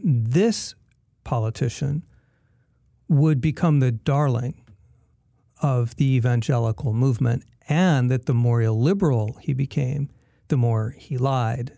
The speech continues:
the more he cheated, the more corrupt he was, the more he called for things like overthrowing the Constitution,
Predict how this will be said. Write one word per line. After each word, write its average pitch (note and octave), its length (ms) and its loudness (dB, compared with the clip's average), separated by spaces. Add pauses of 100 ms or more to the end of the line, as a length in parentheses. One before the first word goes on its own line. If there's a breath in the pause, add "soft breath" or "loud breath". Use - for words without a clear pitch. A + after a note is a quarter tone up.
(160)
the C#3+ 100 -2
more B2 280 -2
he C3+ 200 -8
cheated, B2+ 520 0
the - 120 -4
more A#2 260 -2
corrupt - 500 -2
he C#3 120 -2
was, A2+ 460 -4
the - 160 -4
more A#2 320 0
he C#3 160 -2
called A#2 360 0
for C#3 140 -6
things A#2+ 300 0
like A2 200 0
overthrowing A#2+ 720 0
the A#2+ 100 -4
Constitution, B2 960 -2